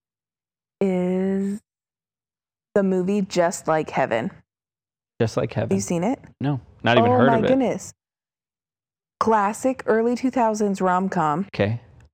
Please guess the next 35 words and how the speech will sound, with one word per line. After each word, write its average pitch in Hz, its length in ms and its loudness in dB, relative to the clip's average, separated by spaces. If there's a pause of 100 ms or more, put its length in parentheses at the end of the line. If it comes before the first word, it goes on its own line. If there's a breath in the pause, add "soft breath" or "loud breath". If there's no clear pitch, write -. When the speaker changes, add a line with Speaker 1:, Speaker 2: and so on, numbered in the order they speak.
(140)
Speaker 1:
Reese 208 320 0
Witherspoon, 151 720 -2 (1200)
grade 170 200 2
A 175 140 2
actress. 165 520 -2
Speaker 2:
Yeah. 104 360 2 (380)
Speaker 1:
Mark 208 320 0
Ruffalo. 196 760 -2 (760)
Speaker 2:
Yeah, - 160 -10
okay. 113 580 0 (360)
This 135 220 4
was 113 120 0
pre-Hulk, 120 760 2
when 110 140 0
he 107 120 0
used 110 180 -2
to - 40 -12
be 113 100 4
a 104 60 4
rom-com 101 540 0
guy. - 100 -2
Speaker 1:
Yes. 190 400 0 (960)
She's 233 200 0
in 220 120 2
a 196 60 -2
coma, 202 580 0 (960)
and 196 140 2
he's 202 280 0
the 208 120 2
only 190 140 2
one 185 140 2
that 180 140 -2
can 185 140 0
see 175 180 0
her 165 460 0